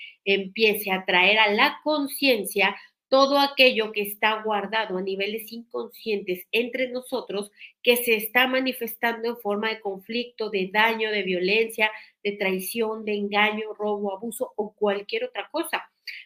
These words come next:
Vamos a ponernos fuertes para esto, para que cuando veamos esto, descubramos que efectivamente hay un karma,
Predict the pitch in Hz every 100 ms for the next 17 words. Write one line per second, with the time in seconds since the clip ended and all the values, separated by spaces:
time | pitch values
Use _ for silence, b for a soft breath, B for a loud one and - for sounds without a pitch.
0 | - 214 240 254 226 208 214 226 - 208
1 | 202 240 - 202 202 254 262 202 196 190
2 | 196 202 208 208 202 226 262 262 262 254
3 | 220 - 180 180 B _ 202 247 247 -
4 | 240 208 220 233 285 294 - 208 202 202
5 | 214 202 202 196 190 190 190 185 190 190
6 | 190 214